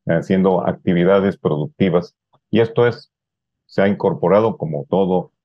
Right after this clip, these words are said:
un agricultor en este campo innovador, Jorge.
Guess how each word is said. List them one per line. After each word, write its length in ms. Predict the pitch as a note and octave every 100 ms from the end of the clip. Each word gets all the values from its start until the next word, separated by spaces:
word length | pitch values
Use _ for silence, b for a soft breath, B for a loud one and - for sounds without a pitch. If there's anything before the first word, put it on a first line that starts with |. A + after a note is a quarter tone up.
| _ -
un 280 | G2 G#2 -
agricultor 760 | F2 F2 G2 - D2 - F#2
en 80 | E2+
este 260 | F2 - E2
campo 300 | E2+ E2 D#2+
innovador, 460 | C#2+ C2 C#2 C#2
Jorge. 240 | - -